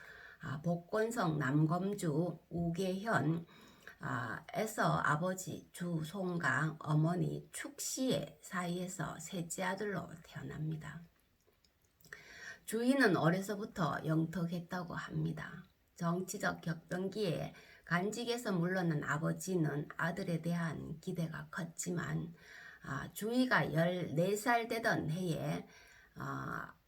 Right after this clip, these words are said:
세상을 떠나고 맙니다. 아버지의 죽음으로, 아, 생활이 불안전하기도 하였지만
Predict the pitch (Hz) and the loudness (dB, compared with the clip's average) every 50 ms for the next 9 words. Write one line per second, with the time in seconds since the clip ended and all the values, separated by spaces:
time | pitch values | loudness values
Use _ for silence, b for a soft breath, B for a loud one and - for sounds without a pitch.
0 | _ - - - 208 208 208 214 214 202 165 151 - - - 156 156 147 147 156 | _ -14 -10 -8 -8 -6 -4 -2 0 0 0 0 -2 -2 0 0 2 2 0 -2
1 | - - - - - - 151 151 156 - 160 156 - - 165 - - - _ _ | -6 -8 -10 -8 -8 -6 -4 -2 -2 -2 -4 -6 -8 -10 -10 -12 -14 -18 _ _
2 | _ _ - - _ - - - 127 160 165 185 196 190 - - 202 185 170 - | _ _ -20 -20 _ -18 -6 -2 0 0 2 2 0 0 0 0 0 0 0 -2
3 | 202 202 185 202 202 208 208 208 180 156 139 156 170 160 - B B B B B | -4 -2 -2 -2 0 0 0 0 2 2 2 2 2 0 0 B B B B B
4 | B B B - 120 110 135 160 - - 285 269 269 269 262 254 208 156 - - | B B B -8 -6 -4 -4 -4 -4 -2 -2 0 4 4 4 6 4 2 0 0
5 | - - 156 151 156 156 165 165 165 160 170 170 185 190 190 196 196 - - - | -2 -2 0 2 4 4 4 2 2 0 -2 -2 -4 -4 -2 -4 -2 -2 -2 -4
6 | - 151 165 170 - 151 - - - - - - 78 67 65 - - 165 - - | -4 -4 -6 -4 -2 -2 -4 -4 -4 -4 -2 -2 0 -2 -2 -2 -2 -2 -2 -6